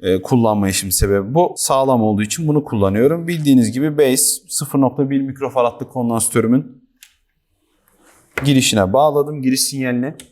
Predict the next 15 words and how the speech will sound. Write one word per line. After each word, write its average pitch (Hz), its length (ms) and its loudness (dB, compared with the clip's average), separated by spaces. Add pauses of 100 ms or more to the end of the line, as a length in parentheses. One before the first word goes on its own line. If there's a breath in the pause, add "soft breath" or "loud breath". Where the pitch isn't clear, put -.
Bunların 180 540 2
ground 185 320 0
noktalarını 135 720 0
birleştirip 170 600 -2 (220 loud breath)
ne 180 60 0
yapmamız 135 480 2
lazım? 143 360 0
Devremizin 151 580 2
ground 147 340 0
noktasıyla 117 840 -2 (380)
ortaklayıp, 143 800 -2 (140)
e, 101 380 -4
sinyal 143 400 0
alması 92 420 -2
lazım. 98 340 -4